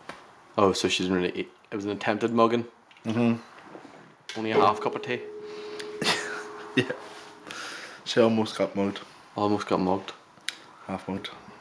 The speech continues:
Speaker 1: Have you ever been mugged? You are a mug. <laughs>
Speaker 2: I have a big mug. That's what I have.
Speaker 1: Why does it, where's that? In the kitchen?
Speaker 2: A Sports Direct one.
Speaker 1: Oh, they are big mugs.
Speaker 2: They're unreal. But if you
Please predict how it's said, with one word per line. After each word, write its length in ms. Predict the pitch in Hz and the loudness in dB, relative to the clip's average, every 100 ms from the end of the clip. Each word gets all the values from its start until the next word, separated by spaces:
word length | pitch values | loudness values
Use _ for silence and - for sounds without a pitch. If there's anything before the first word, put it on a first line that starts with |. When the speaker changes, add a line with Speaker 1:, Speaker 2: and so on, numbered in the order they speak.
| - | -8
Speaker 1:
Have 160 | - 110 | 2 6
you 60 | |
ever 120 | 151 | 6
been 180 | 170 190 | 6 6
mugged? 280 | 185 147 - - - - - - - - - - - - | 6 4 2 -12 -14 -14 -14 -14 -14 -16 -16 -18 -18 -2
You 180 | 110 104 | 4 4
are 100 | 85 | 4
a 40 | 95 | 4
mug. 280 | 107 107 - - | 4 4 0 -10
<laughs> 540 | - - - - - - - - - - - - - - - - | -8 0 2 4 4 4 2 -2 -4 -4 -4 -4 -6 -6 -12 -10
Speaker 2:
I 800 | 104 104 - - - - 104 107 | -8 -8 -12 -18 -20 -18 -6 -2
have 120 | 107 | 0
a 20 | |
big 240 | 98 101 104 | 4 4 6
mug. 260 | 120 123 - | 6 6 2
That's 260 | - 120 | 0 2
what 100 | 95 98 | 4 8
I 20 | |
have. 280 | 117 127 127 - - - - - - - - | 8 6 2 -14 -20 -18 -16 -16 -16 -16 2
Speaker 1:
Why 220 | 131 127 | 6 6
does 180 | 131 127 | 4 -2
it, 120 | 117 | -2
where's 280 | 135 135 120 | 2 2 4
that? 240 | 113 170 | 2 2
In 60 | 139 | -6
the 60 | |
kitchen? 300 | 117 123 226 220 - - - - - - | -4 -2 0 0 -4 -8 -16 -16 -8 -4
Speaker 2:
A 100 | - | -2
Sports 300 | - - 107 | 2 6 6
Direct 260 | 104 98 - | 4 2 0
one. 120 | 120 - - - - - - | -6 -6 -16 -20 -20 -20 -2
Speaker 1:
Oh, 320 | 156 165 180 | 4 6 8
they 120 | 185 180 | 8 10
are 180 | 147 | 10
big 220 | 156 185 175 | 10 4 8
mugs. 480 | 196 185 - - - | 8 8 2 -8 -6
Speaker 2:
They're 120 | 110 | -4
unreal. 440 | 110 98 101 117 117 - - | -2 2 2 2 -4 -18 0
But 120 | 110 | 2
if 80 | 110 | 6
you 200 | 110 | 4